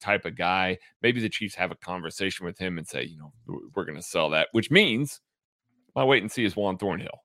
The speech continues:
Um, Juan Thornhill is one of my very favorite players on this defense, both as a human being and as, you know,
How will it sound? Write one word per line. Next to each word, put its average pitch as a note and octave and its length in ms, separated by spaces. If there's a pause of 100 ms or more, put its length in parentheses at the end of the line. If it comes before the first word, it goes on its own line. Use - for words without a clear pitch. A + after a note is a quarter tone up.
(140)
Um, F2+ 480 (800)
Juan D3+ 280
Thornhill C#3 480
is G#2 240
one A#2+ 180
of G#2+ 140
my G#2+ 160
very G2+ 300
favorite G2+ 440
players F#2+ 420
on F#2 260
this F2+ 220
defense, F#2 560 (320)
both F2 240
as F#2 160
a - 60
human E3 400
being C3 480 (440)
and B2 420
as, G#2 460
you G2 120
know, D2+ 80